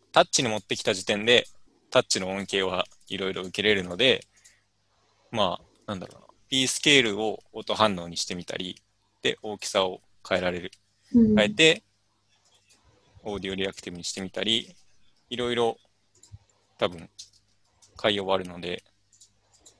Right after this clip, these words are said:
Speaker 1: さっき成美さんからちょっと質問があったんですけど。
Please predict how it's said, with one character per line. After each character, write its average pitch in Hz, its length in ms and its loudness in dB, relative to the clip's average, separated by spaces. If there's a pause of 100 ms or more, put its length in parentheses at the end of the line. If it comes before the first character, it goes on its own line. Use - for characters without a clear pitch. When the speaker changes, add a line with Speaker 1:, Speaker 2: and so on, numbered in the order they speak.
(300)
Speaker 1:
さ - 140 -10
っ - 40 -8
き 110 120 -4
成 101 260 2
美 110 80 -4
さ 113 140 -2
ん 110 80 -4
か 107 140 6
ら 104 220 8 (680)
ち - 120 -16
ょ - 20 -14
っ - 20 -20
と 92 100 -16
質 - 180 -8
問 92 120 -6
が 92 80 -6
あ - 40 -8
っ - 60 -16
た 95 100 -10
ん 82 40 -10
で 80 60 -14
す - 80 -8
け - 100 -14
ど。 - 220 -8